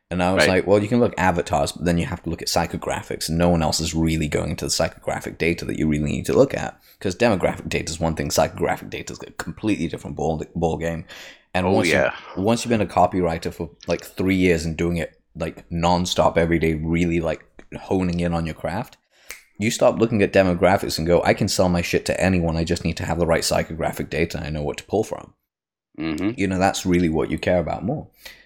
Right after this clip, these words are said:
Speaker 1: Just completely, utterly destroyed me when I actually, when it initially happened. Now, after finding out the rest of the side of the story, I started laughing my ass off, and I've been watching them.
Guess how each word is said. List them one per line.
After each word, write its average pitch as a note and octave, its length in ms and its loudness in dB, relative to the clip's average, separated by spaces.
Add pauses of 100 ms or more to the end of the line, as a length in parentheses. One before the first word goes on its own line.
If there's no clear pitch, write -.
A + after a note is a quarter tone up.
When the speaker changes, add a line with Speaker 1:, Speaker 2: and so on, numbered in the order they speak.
(920)
Speaker 1:
Just - 260 -2
completely, F#2 520 2
utterly F2 380 2
destroyed E2+ 420 4
me D2 100 -2
when D#2 140 0
I D#2 60 0
actually, D#2 640 -2
when F#2 420 2
it D#2 60 0
initially E2+ 400 0
happened. F2 480 -4 (100)
Now, F2+ 600 2
after F2 260 -2
finding F2 340 2
out B1+ 120 2
the C#2 80 2
rest E2 240 2
of G#2+ 60 -2
the G#2 40 -2
side G#2+ 200 6
of A2 60 -2
the A2 60 -8
story, B2 360 -2 (640)
I A#2 120 -6
started G#2+ 320 2
laughing F#2 360 2
my E2+ 100 0
ass G2 360 2
off, - 160 0
and F2+ 80 2
I've F2+ 180 2
been A#2+ 200 4
watching G2+ 440 4
them. A#1 260 -6